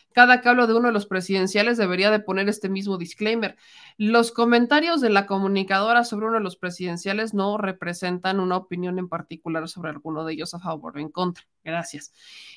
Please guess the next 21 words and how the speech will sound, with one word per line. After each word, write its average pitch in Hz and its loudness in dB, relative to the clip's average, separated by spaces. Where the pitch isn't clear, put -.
Eh, 220 6
dice 277 6
aquí 269 -2
Elías, 220 0
"Pues 214 2
ya 220 4
que 240 0
la 208 6
aceptamos 214 2
a 175 -2
Claudia, 220 0
amlo 220 0
es 226 -2
el 180 -2
Mesías 175 -6
al 180 -4
máximo", 202 2
<laughs> - -20
dicen 214 -2
por 170 -6
aquí. 262 -4